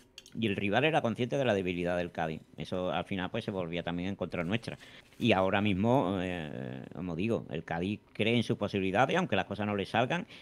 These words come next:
y, y el rival también sabe que no se puede dormir porque el Cádiz tiene jugadores que te la puede liar, como hoy te la ha podido liar, eh, eh, Roger, el otro día te la, te la lía,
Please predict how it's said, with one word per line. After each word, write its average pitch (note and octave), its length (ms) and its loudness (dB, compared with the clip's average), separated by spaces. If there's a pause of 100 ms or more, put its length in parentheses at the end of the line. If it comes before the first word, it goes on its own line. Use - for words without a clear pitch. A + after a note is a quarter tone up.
(120)
y, F2+ 420 -2
y G#2 140 0
el G#2 100 0
rival F2 380 -2
también F2 340 0
sabe G2+ 300 2
que B2+ 120 2
no F#2 180 2
se F#2+ 120 2
puede F2+ 240 0
dormir F2+ 400 0
porque C3+ 180 0
el A2+ 80 -2
Cádiz F2 240 -2
tiene F#2+ 160 0
jugadores F#2 460 -2
que C#3+ 100 2
te C#3 80 2
la A#2 120 2
puede E2 200 -2
liar, G2 240 2
como A2+ 200 2
hoy F#2 100 0
te G2 80 -2
la F#2 80 2
ha E2+ 40 -2
podido F#2 300 0
liar, F#2+ 480 4
eh, F#2+ 640 2
eh, F2+ 280 0
Roger, F3+ 420 4
el C#3 220 2
otro G2+ 180 0
día F#2+ 240 2
te G2 140 -2
la, F#2 340 2
te G#2 100 0
la F#2 140 4
lía, F2+ 400 2